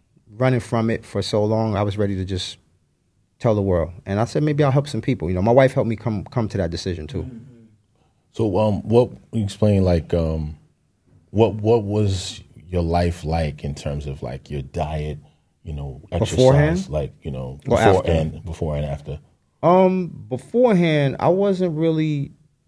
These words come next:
Speaker 1: I didn't have a specific diet. I was eating whatever. Like, you know, we came up, we eat, you know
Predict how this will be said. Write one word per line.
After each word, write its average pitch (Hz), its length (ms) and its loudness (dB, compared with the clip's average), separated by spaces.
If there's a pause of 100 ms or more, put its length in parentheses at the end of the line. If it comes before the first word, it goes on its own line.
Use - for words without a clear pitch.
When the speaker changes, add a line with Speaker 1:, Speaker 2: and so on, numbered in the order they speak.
(480)
Speaker 1:
I 113 120 -2
didn't 151 160 4
have 156 160 2
a 127 60 2
specific 90 520 -6
diet. 90 220 0
I 120 80 4
was 143 180 0
eating 107 200 -2
whatever. 90 460 -2 (140)
Like, 87 240 -2 (320)
you 104 100 -12
know, 85 160 -4
we 107 220 -6
came 110 240 -2
up, 110 100 -2
we 110 120 -2
eat, 110 220 -4 (180)
you 104 100 -10
know 107 220 -8